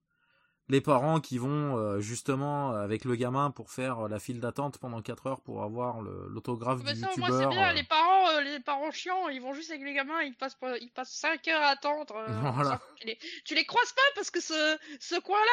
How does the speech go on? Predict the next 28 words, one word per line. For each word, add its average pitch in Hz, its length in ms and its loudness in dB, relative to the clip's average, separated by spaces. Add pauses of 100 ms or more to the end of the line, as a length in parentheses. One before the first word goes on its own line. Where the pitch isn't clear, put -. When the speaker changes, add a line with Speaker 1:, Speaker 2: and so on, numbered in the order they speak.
Speaker 2:
tu 302 100 -10
l'évites 294 340 -2
comme 392 140 -2
la 427 140 2 (160)
peste. 349 380 -2 (800)
<laughs> - 800 -18 (840)
Donc 262 100 -16
tu - 120 -12
les 302 80 0
croises - 300 0
pas, 453 240 0
c'est 294 180 -10
bien, 403 240 2
ça 254 160 -8
te 254 80 -12
laisse 269 140 -8
de 269 80 -4
la 285 100 0
place, 339 380 -4
euh, 254 160 -2
pour 247 180 -4
acheter 254 300 -2
tes 247 140 -6
Speaker 1:
<laughs> - 0 -
Speaker 2:
mangas, 294 560 0
pour 254 180 -4
acheter 254 280 -6
tes, 240 520 -2